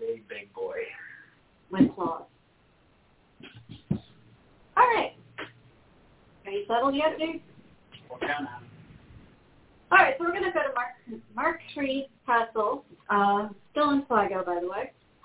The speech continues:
Speaker 2: Um, this is actually built in sixteen thirty, uh, excuse me, sixteen sixty-three by Cornet Edward Cooper. Uh, he was allotted the original,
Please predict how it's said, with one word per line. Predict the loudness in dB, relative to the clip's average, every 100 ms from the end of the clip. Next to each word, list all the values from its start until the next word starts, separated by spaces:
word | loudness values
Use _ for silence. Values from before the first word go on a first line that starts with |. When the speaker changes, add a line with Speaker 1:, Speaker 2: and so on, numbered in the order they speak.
| _
Speaker 2:
Um, | 4 8 8 6 0 -12 _ _ _ _ _ _ _
this | 4 4 4
is | 2 0
actually | 0 0 -2 -6 -6
built | -4 -6 -4
in | -4 -4 -6
sixteen | -10 -10 -10 -8 -6
thirty, | -6 -6 -14 -20 -20 -8
uh, | -6
excuse | -4 -6 -6
me, | -4
sixteen | -6 -4 -4 -4
sixty-three | -8 -8 -10 -8 -6 -4
by | -4 -4 -6
Cornet | -6 -4 -6 -2
Edward | -2 2 0 -2 -10
Cooper. | -8 -4 -4 -6 -12 -20 -12 0
Uh, | 2 2
he | 0
was | 0
allotted | 0 4 4 4 2 -4
the | -4 -2 -2 -4 0
original, | 0 0 -6 -8 -8 -10